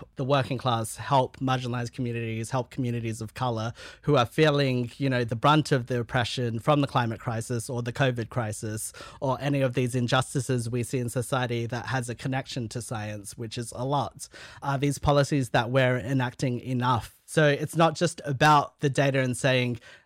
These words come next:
"The data says that this is a problem." It's about the impact on people. How can we make sure that there's a positive impact on people from a negative place that we're coming from? How can we as scientists play a role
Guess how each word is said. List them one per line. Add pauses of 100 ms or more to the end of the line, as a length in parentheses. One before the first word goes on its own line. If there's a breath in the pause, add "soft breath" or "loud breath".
"The
data
says
that
this
is
a
problem."
It's
about (360 loud breath)
the
impact
on
people.
How
can
we
make
sure
that
there's
a
positive
impact
on
people
from (280 loud breath)
a
negative
place
that
we're
coming
from?
How
can
we
as
scientists
play
a
role